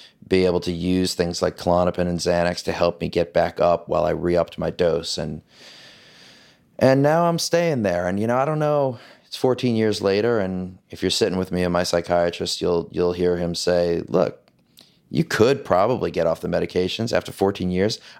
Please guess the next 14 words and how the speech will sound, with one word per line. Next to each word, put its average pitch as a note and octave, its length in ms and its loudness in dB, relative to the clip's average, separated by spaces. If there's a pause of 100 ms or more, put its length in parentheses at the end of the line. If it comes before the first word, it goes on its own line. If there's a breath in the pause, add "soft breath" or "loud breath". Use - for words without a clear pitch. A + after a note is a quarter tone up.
I'm A2 140 4
not A#2+ 140 2
sure E2+ 160 0
they're E2 160 0
actually E2 560 -2 (340 loud breath)
chemically F2+ 460 2
doing F#2+ 440 0
anything B1+ 380 -6
any, - 140 -6
for - 360 -2
you E2+ 160 0
anymore," - 540 -4
you F#2+ 120 0
know? E2+ 280 2